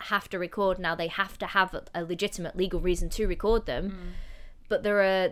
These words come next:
Speaker 1: you need to know about these special categories. So I think there's six, and I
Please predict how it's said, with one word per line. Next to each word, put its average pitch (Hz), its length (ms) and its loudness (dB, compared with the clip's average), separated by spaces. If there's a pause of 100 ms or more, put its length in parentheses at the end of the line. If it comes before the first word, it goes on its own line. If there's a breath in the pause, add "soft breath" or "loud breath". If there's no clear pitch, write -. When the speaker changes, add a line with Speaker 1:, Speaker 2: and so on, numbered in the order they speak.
Speaker 1:
you 185 180 -2
need 214 200 2
to - 80 -2
know 196 100 2
about 180 180 2
these 165 140 -4
special 160 260 -4
categories. 160 480 -6
So 196 100 -8
I 170 60 -6
think 240 260 -6
there's 214 300 0
six, - 1900 -12 (140)
and 190 140 -10
I 185 240 -8